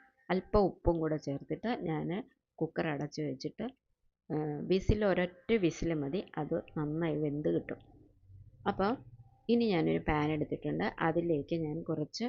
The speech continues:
ബട്ടർ ചേർത്ത് കൊടുക്കുന്നുണ്ട്. ഇതുപോലെ ആ ബട്ടർ ഒന്ന്, ഏഹ്,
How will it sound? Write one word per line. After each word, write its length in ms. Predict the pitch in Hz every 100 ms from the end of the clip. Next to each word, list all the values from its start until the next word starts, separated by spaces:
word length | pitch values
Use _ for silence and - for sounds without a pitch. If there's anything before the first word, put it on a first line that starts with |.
| - -
ബട്ടർ 340 | 160 151 - 175
ചേർത്ത് 300 | 165 143 -
കൊടുക്കുന്നുണ്ട്. 540 | 143 139 143 147 139 - -
ഇതുപോലെ 460 | 180 175 147 135 - - - _ _ 202
ആ 60 |
ബട്ടർ 360 | 202 190 180 180
ഒന്ന്, 260 | 175 156 190 - _ -
ഏഹ്, 400 | 156 143 143 143